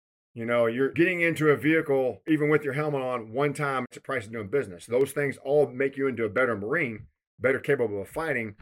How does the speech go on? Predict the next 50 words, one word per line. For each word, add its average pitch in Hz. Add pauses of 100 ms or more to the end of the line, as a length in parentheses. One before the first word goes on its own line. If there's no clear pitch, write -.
(220)
But 113
all 165
those 175
small 147
events, 143
as 120
we 135
well 131
know, 131 (1300)
you 113
know, 123
we 165
got 143
minimum 147
safe 147
distance 139
when 131
you're 123
doing 117
bomb 135
runs 110
out 117
of 104
twenty-nine 110
Palms. 98 (320)
The 135
bombs 147
landing 143
way 147
out 147
there, 143
the 127
five 139
hundred 135
pounders. 143
Well, 123
that's 180
so 196
you 180
can 139
see 160
the 120
target. 139
But 123
when 143
you're 151
doing 156
it 131
in 110
combat, 120